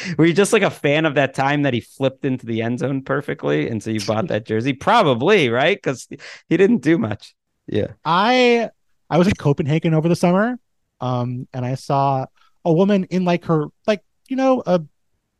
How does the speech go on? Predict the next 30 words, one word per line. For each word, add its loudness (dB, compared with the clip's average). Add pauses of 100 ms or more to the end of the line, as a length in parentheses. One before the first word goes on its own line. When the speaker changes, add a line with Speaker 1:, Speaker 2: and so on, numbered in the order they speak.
(360)
Speaker 2:
mid-twenties, -2
it -10
seemed -2
like, -2 (440)
who -2
was 2
wearing, 2
of -6
all 4
things, 0
in -4
Copenhagen, 0
Denmark, 0 (420)
a -4
Phillip -6
Rivers -8 (160)
Chargers -12
jersey. -14
So -4
that 4
is 2
Speaker 1:
Ew. 2
Speaker 2:
another 2
reason 0
for -8
the 0
Browns 0
to -6
go 0
out 0